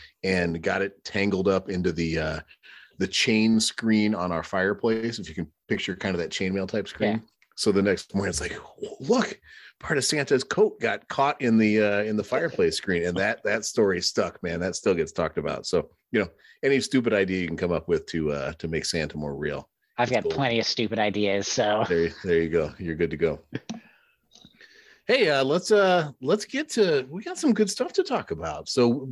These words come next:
Speaker 1: by us recording midweek, we have a, a weekend fixture to talk about that includes Jurgen Klopp being a whiny crybaby.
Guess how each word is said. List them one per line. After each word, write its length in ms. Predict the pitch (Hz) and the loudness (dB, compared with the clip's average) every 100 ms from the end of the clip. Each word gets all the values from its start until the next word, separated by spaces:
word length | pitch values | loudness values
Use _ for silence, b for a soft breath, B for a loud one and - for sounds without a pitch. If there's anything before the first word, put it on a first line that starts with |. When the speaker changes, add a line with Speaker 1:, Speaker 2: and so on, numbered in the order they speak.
| 123 | -8
Speaker 1:
by 220 | 123 123 | -2 2
us 180 | 160 208 | 2 0
recording 360 | 143 - 151 127 | -6 0 4 6
midweek, 380 | 127 117 175 - | 4 4 0 2
we 80 | |
have 100 | 107 | 2
a, 180 | 90 85 b b b b b b - | 2 -2 b b b b b b -2
a 100 | 95 | 0
weekend 560 | 92 120 185 202 185 180 | 2 0 2 2 2 0
fixture 440 | 185 - 180 170 | -2 0 0 0
to 120 | 175 | -2
talk 280 | 160 156 160 | 0 -2 0
about 340 | 170 165 170 | 0 0 0
that 100 | 151 | 0
includes 540 | 113 104 - 120 107 117 _ | -2 0 2 2 2 -6 _
Jurgen 360 | 107 113 120 101 | 0 0 2 -2
Klopp 380 | - 107 113 - | 0 0 0 0
being 160 | 107 | 2
a 80 | 92 | 2
whiny 360 | 82 90 98 92 | 2 2 0 -2
crybaby. 760 | - 98 95 98 101 170 147 | -2 0 2 2 2 0 -4